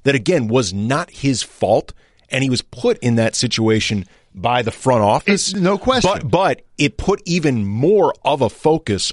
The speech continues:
Speaker 1: on what Kuzma doesn't do well
Speaker 2: Right.
Speaker 1: in a way that only hurts that overall perception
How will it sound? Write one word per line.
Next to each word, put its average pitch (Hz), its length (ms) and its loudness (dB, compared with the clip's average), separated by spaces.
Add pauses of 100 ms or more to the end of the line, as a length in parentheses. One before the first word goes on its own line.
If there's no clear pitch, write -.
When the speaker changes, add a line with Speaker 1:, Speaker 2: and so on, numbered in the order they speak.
Speaker 1:
on 110 260 -2
what 117 260 0
Kuzma 113 420 -2
doesn't 113 580 -4
do 110 180 -2
well 87 680 -4
Speaker 2:
Right. 92 220 0
Speaker 1:
in 139 120 0
a 117 60 2
way 127 300 4
that 110 180 -6 (120)
only 131 560 -2 (200)
hurts - 460 -6
that 131 240 -2
overall 113 420 0
perception 107 760 -2